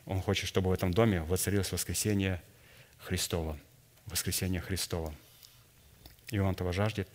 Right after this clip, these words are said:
И мы будем благодарить, а, Бога за это откровение и через наше исповедание – вот, нагревать нашу одежду, нагревать нашу одежду и приводить это обетование и приближать. Потому что Бог исходит,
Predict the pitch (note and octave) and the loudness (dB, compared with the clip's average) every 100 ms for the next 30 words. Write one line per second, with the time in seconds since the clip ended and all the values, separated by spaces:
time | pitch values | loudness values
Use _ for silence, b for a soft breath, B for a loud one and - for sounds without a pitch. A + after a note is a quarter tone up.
0 | B B B B B F#2 F#2+ F#2 F2 F#2 | B B B B B 2 4 4 4 4
1 | F#2 F#2+ - - B B B B B - | 4 2 0 -14 B B B B B -2
2 | E2 D#2+ F#2+ F2 E2+ E2+ F2+ - G2 G2 | 0 2 2 2 0 2 0 0 2 4
3 | A2 G2+ - A2 F2+ F#2+ F#2 F#2+ F#2 - | 4 4 2 -2 0 -2 0 0 0 0
4 | - F#2 G#2+ G#2 G2 F2+ - B B B | 0 4 4 4 2 0 -6 B B B
5 | B B - E2+ F2+ F2 G2 F2+ E2+ E2+ | B B -4 -4 0 2 4 4 2 0
6 | F2+ F2 F2 D#2+ E2+ F2 F#2+ F#2+ F2+ - | 0 0 0 -2 -2 0 2 2 0 -2
7 | F2 G#2 G2 F#2 F2+ - D#3+ F#2+ F2 E2+ | 0 2 2 0 -2 -6 -4 -2 0 -2
8 | - F#2+ F2+ F2+ G2+ - - - - F#2 | -4 -2 0 2 0 -2 -16 -20 -8 -8
9 | - F2+ - - F#2+ F#2 F#2+ G2+ F#2 G#2 | -2 -2 -2 -4 -2 2 4 4 4 0
10 | A#2+ G#2 F#2 F2+ F2+ E2 - B B B | -2 0 0 4 2 0 -12 B B B
11 | F#2+ F#2 F#2 A#2+ G#2 - G2+ | -4 -2 2 2 2 2 2